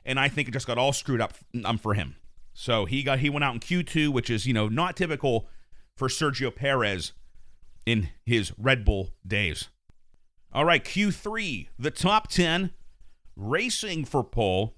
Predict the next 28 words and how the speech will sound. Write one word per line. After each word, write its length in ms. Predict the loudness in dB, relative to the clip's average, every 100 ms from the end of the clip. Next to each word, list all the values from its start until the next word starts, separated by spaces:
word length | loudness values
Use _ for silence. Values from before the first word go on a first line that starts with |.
| -2
again, 400 | 0 2 2 2
still 440 | -4 -2 0 0
using 580 | -2 -2 -2 0 -2 -4 -4 0
those 220 | 2 2
slick 240 | 0 0
tires, 500 | 0 2 4 2 2
even 280 | -2 -2 0
though 140 | -2 -2
you 120 | -2
have 160 | 0
that 100 | -2 0
ominous 400 | 0 0 0 -2
black 340 | -4 -4 -6
cloud. 460 | -6 -2 0 0 -2 -12 _ -20 -20 _ _ _ _ _ _
There 280 | -2 0 2
is 120 | 0 0
no 180 | 0
water 460 | 2 4 4 4 2
on 160 | 0 -2
the 60 |
track, 460 | -2 2 2 0 -4
so 260 | 0 0
intermediates 720 | 2 -2 -2 -2 -2 -4 -4 -8 -12 -16 -20 _
and 180 | 2 4
wets 240 | 4 2 0
are 60 |
not 180 | -2 -2
necessary. 640 | -2 -2 2 2 2 -2